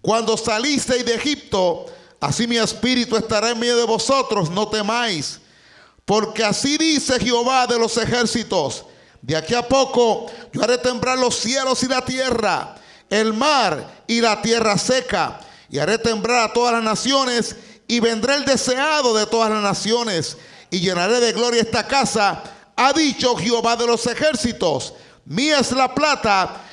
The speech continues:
y mía es el oro, dice Jehová de los ejércitos. La gloria postera de esta casa será mayor que la primera,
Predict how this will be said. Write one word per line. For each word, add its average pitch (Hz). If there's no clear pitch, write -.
y 226
mía 302
es -
el 254
oro, 220
dice 240
Jehová 226
de 240
los 233
ejércitos. 240
La 175
gloria 233
postera 233
de 233
esta 214
casa 240
será 226
mayor 233
que 233
la 233
primera, 220